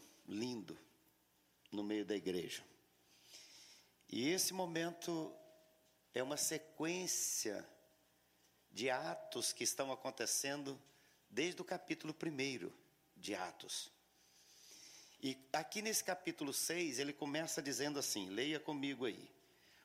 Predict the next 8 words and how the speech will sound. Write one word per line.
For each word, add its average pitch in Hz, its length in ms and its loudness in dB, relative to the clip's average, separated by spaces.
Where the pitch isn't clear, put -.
Ora, 123 440 2
naqueles 190 720 0
dias, 135 640 0
multiplicando-se 165 1160 0
o 135 80 2
número 139 560 0
dos 127 320 -2
discípulos, - 880 0